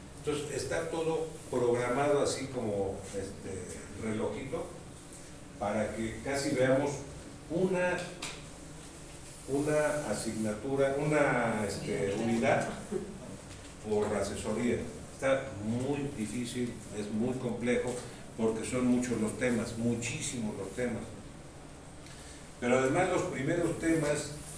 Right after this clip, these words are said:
que son de derechos humanos, habla de mucha, adelante, habla de mucha historia, mucha historia, muchos conceptos, este, mucha dogmática, habla de mucha, la epistemología,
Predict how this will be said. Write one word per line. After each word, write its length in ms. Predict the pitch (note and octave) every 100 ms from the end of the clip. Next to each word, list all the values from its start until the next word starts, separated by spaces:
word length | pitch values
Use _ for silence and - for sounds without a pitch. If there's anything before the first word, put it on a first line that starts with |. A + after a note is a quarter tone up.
| - - - - - - -
que 160 | A#2+
son 520 | G#2+ C#3 D3 D3 C#3 - - - - - - - A2+
de 160 | A2
derechos 420 | A2+ C#3 - C3
humanos, 380 | C3+ C3 C3+ C3+ -
habla 320 | C#3 D3 D3
de 140 | D3 B2
mucha, 380 | C#3 C3 - -
adelante, 340 | D3 D#3+ - - - - - - -
habla 280 | D3+ D#3+
de 100 | C#3
mucha 280 | B2+ D3+ -
historia, 460 | C#3 - D#3+ C#3 - - - - - G#2+
mucha 260 | C3+ C3+ C#3+
historia, 460 | - C#3 C#3+ C3+
muchos 300 | - C3 C#3 - - -
conceptos, 720 | A#2+ A2+ A2+ C#3+ D3 - C3 B2+ - - - - -
este, 320 | A2 G#2+ - A#2
mucha 260 | B2 C3
dogmática, 920 | A#2 A2+ B2+ C3+ B2+ A2+ - B2+ - -
habla 460 | A2+ A2+ A2 A#2 A2
de 160 | G2+
mucha, 640 | G#2 A2+ A#2 A#2 A2+ G#2 - - - - - -
la 60 | A2
epistemología, 1200 | A2 A2 - G#2 G#2+ G#2 - C3+ C3 C3 B2